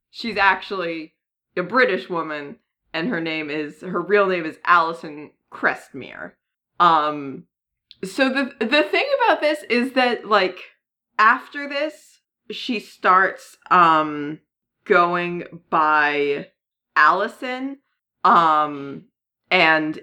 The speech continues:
is, like, spends some time, like, she tries to, uh,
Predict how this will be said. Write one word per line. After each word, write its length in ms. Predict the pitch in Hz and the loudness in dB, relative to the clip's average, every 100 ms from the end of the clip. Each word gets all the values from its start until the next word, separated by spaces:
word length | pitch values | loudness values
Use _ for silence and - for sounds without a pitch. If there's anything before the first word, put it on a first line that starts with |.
| - | -2
is, 260 | 175 156 | -2 0
like, 220 | 170 147 - | -2 -2 -4
spends 340 | - 196 185 | -2 -2 0
some 160 | - 180 | -4 -4
time, 340 | 226 170 165 | -2 -2 -2
like, 180 | 160 143 | -4 -4
she 160 | - 170 | -6 -12
tries 720 | - 170 160 165 170 170 170 | -6 0 2 2 0 -6 -12
to, 460 | - 185 160 151 143 - | -6 -2 -2 -2 -4 2
uh, 520 | 151 139 135 127 | 4 4 2 0